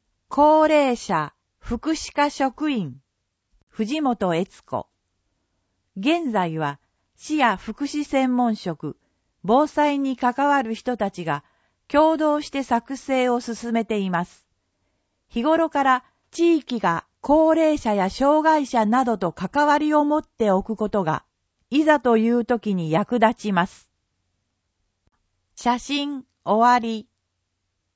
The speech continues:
防災チェックシート、風水害時の記載例が表記してあります。表面。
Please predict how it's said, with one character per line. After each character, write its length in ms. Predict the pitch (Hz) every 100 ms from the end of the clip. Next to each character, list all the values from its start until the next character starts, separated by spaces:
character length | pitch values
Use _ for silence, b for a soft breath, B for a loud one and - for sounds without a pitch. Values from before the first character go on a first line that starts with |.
| _ _ _ _ _ _ _ 175
防 280 | 277 330 330
災 320 | 311 302 285
チ 140 | 285
ェ 80 | 277
ッ 20 | -
ク 140 | 277
シ 280 | 277 285 262
ー 60 | 202
ト、 320 | 170 156 143 _ _ _
風 320 | _ 285 311 311
水 380 | 294 294 285
害 360 | 262 269 254 202
時 380 | 160 160 147 - 170
の 380 | 180 220 - _ _
記 160 | - 247
載 340 | 339 330 269
例 300 | 233 220 202
が 240 | 185 175 - -
表 260 | 302 294 -
記 120 | 220
し 100 | -
て 160 | 214
あ 100 | 180
り 160 | 170 170
ま 140 | 156
す。 280 | - - _ _ _ _ _ _ _ _ _ _ _ _ _ _ _
表 480 | 208 240 285 269 262
面。 320 | 247 226 -